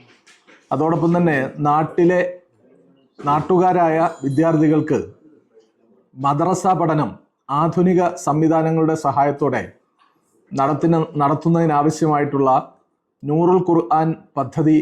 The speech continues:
എന്ന വിദ്യാഭ്യാസ സംവിധാനവും ഇവിടെ നടന്നു വരുന്നുണ്ട്. ഇനി വരുന്ന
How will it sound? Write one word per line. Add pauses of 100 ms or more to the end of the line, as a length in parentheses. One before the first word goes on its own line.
(180)
എന്ന (1120)
വിദ്യാഭ്യാസ (340)
സംവിധാനവും (420)
ഇവിടെ
നടന്നു
വരുന്നുണ്ട്. (1300)
ഇനി (300)
വരുന്ന